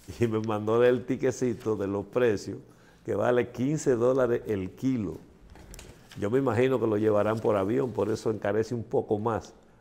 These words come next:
Pero quince dólares el kilo. Y aquí se vende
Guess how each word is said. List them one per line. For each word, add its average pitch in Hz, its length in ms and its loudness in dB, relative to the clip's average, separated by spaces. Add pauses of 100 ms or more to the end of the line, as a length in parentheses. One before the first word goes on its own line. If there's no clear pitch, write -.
(220)
Pero 104 280 0 (300)
quince 147 400 4
dólares 131 400 4
el 107 160 -4
kilo. 101 420 -4 (640)
Y 104 60 -6
aquí 120 240 -2
se 131 140 0
vende 120 560 0